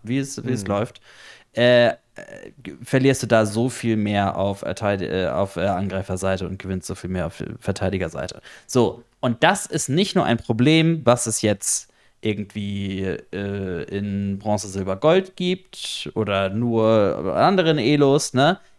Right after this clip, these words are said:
Speaker 1: Im E-Sports, ja, auf dem höchsten Level, auf dem professionellen Level, ist diese Winrate auch so, ja?
Speaker 2: Mhm.
Speaker 1: Über alle Regionen,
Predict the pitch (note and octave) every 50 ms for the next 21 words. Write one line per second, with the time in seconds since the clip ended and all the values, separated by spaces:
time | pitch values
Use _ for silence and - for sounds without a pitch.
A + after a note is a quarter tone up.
0 | _ - - D#3+ D#3+ D#3+ E3 D#3+ G#3 A3 B3 C4 - - - - F#3+ E3+ C3+ G#2+
1 | - - - - B2+ C#3+ D#3 D#3 - - C#3+ C#3 - D#3 D#3 C3+ D3 F#3 A3+ A3
2 | - - - F3 F3 F3+ F3 E3+ E3 C3+ A#2+ - - C#3 B2+ - - - - -
3 | A3+ - - - D#3+ D#3 D3 D3+ C#3+ C3 C3+ D#3+ D#3 C3 D3+ D#3+ F3 - _ _
4 | _ _ _ _ _ _ - - A#3 A3 - - A3+ G#3 A3 G3 A#3 A3+ A3 G#3+
5 | G3+ G3+ - - C#4+ - - - C3 A#2+ G#2+ A2 - - - A2 C3+ E3+ G3 -
6 | - - - - - - B2+ A2 G#2+ D#3 E3+ D3+ D3 D3 D#3 E3+ G3 - - -
7 | - - _ - C3 C#3 D3+ E3 F#3 F#3+ F3+ E3+ F3 D#3 D#3 E3 E3 E3+ D#3 A2+
8 | G2 F#2 F2+